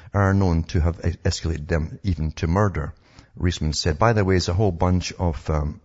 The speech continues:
<clears throat> stuff coming out now on pedophilia, uh, where they actually do, uh, s-,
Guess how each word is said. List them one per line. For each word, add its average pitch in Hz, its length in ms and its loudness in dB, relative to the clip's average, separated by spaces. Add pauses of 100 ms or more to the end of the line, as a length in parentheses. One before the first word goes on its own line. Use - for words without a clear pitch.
(140)
<clears throat> 127 200 4
stuff - 280 -4
coming 82 260 -2
out 80 140 -2
now 82 280 2 (520)
on 82 140 0
pedophilia, 87 840 0 (1160)
uh, 80 300 0
where - 160 -2
they 85 100 2
actually 76 320 -2
do, 78 380 0
uh, 69 80 -2
s-, - 160 -12